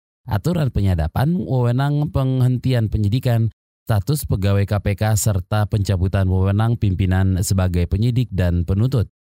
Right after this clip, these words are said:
Selain itu, Perpu juga bisa membatalkan syarat batas usia minimal pimpinan lima puluh tahun.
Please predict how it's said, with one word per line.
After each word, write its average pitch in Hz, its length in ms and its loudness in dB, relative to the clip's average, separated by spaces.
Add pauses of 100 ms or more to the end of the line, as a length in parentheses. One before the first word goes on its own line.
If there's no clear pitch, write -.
(420)
Selain 139 320 0
itu, 165 160 -6
Perpu 160 320 -2
juga 135 160 0
bisa 135 320 0
membatalkan 113 640 0
syarat 101 320 0
batas 110 400 0
usia 101 240 0
minimal 95 480 2
pimpinan 117 720 0
lima 95 400 2
puluh 101 160 0
tahun. 135 400 0